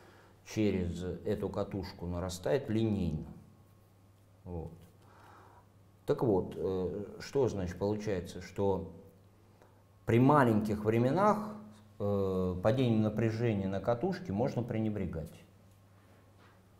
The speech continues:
И тогда получится линейная зависимость тока от времени. Вот.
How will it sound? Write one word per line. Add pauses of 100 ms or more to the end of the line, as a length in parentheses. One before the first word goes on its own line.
И
тогда
получится
линейная
зависимость
тока
от
времени. (1500)
Вот.